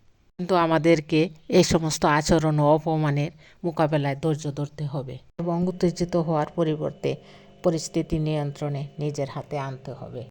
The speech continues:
যারা আপনাকে মানসিকভাবে কষ্ট দেয়, তাদেরকে প্রতিহত করার প্রথম উপায় হচ্ছে নীরবতা। আসলে মূর্খদের শিক্ষা দিতে চুপ থাকাই শ্রেয়। এক সমীক্ষায় দেখা যাচ্ছে, শতকরা পঞ্চাশ ভাগ নীরব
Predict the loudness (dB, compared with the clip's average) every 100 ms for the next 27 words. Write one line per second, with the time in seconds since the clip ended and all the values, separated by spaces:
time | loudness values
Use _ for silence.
0 | -2 4 6 6 2 0 0 2 2 2
1 | 0 -2 -4 -4 -4 -4 -6 -6 -12 -10
2 | -14 -18 -20 _ -2 0 2 2 2 -2
3 | 0 -2 0 -2 -2 -4 -2 -2 -2 -2
4 | -4 -2 -4 -4 -4 -4 -2 -6 -4 -2
5 | 0 0 -2 -6 -10 -12 -12 _ _ -20
6 | _ -20 -6 0 2 4 4 2 2 2
7 | 0 0 -2 0 2 2 0 -4 -2 -6
8 | -6 -8 -8 -6 -6 -6 -8 -8 -8 -10
9 | -14 -20 -20 -20 _ -2 -2 0 4 6
10 | 6 6 4 6 4 4 4 6 4 2
11 | -2 -2 -4 -14 2 2 2 2 4 4
12 | 4 2 4 2 4 0 0 -8 -20 -20
13 | -2 2 2